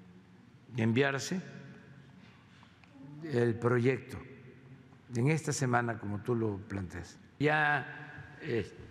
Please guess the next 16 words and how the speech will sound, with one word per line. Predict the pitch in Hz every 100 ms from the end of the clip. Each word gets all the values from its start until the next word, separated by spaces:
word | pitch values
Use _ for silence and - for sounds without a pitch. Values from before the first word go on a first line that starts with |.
| - - - - - - -
habían | 117 123 143 131 120 117
nombres | 147 139 123 123 - - - - - - - - -
que |
estaban | 107 120 123 117
registrados. | 107 104 95 123 120 113 110 - - - - - - - - - - - - - - -
Tiene | 208 175
que | 143
ser | 139 156 143
con | 139 131
México, | 131 120 113 - 95
porque | 101 -
fue, | 98 139 135 113 - - - - - - -
eh, | 143 110 104 104 104 107
un | 123 131
acto | 127 - 139 117 - - - - - - - - - - -
de | 101 101 113 107 104 101 95 92 87